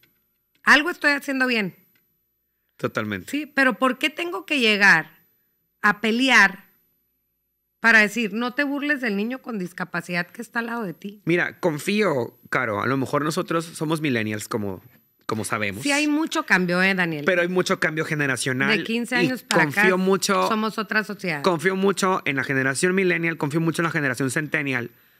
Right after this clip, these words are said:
Speaker 2: donde está normalizado este y otros temas más, y que creo que nos están enseñando mucho más generacionalmente a otros que evitamos ahorita en este momento. Entonces, Caro, ¿cómo cerramos?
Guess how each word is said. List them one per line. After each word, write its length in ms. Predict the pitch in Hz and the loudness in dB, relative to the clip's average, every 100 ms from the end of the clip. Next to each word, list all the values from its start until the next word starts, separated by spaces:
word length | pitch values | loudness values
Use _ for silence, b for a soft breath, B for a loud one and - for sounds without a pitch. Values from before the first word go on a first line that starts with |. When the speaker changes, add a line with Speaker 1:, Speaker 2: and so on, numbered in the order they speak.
| b b | b b
Speaker 2:
donde 300 | 135 147 143 | -2 0 0
está 200 | - 185 | -2 0
normalizado 800 | 208 226 190 151 - 156 170 165 | 0 2 0 -2 -4 -2 0 0
este 320 | 190 - 180 | 0 -2 -2
y 40 | |
otros 260 | 160 170 147 | 0 -2 -2
temas 300 | 151 143 123 | -2 -2 -2
más, 400 | 113 156 - - b b b b | -4 -4 -8 -12 b b b b
y 80 | 180 | -6
que 100 | - | 0
creo 160 | 196 | -2
que 100 | 202 | 0
nos 120 | 220 165 | -2 -2
están 200 | 165 175 | -2 -2
enseñando 400 | 185 156 160 185 | 0 0 2 2
mucho 320 | 170 156 135 | 2 0 -2
más 360 | 127 196 - - | 0 -2 -4 -4
generacionalmente 1120 | 185 156 135 135 143 147 139 156 151 - - | -2 -2 -2 -2 -2 -2 -2 -2 -4 -6 -4
a 120 | 127 | -2
otros 400 | 127 214 139 117 | 0 -2 0 -4
que 100 | - | -2
evitamos 380 | 131 120 131 131 | -4 -2 -2 -2
ahorita 260 | 139 127 147 | -2 0 0
en 60 | 139 | -2
este 160 | - | -2
momento. 440 | 135 113 110 104 - b b b b | -2 0 -2 -4 -12 b b b b
Entonces, 320 | 127 170 165 - | -4 -2 -2 -2
Caro, 300 | 180 175 165 _ _ _ _ _ - b b b b b _ _ _ _ | -2 -2 -10 _ _ _ _ _ -20 b b b b b _ _ _ _
¿cómo 200 | 185 214 | 2 2
cerramos? 540 | 214 143 143 107 - | 2 0 -2 -4 -8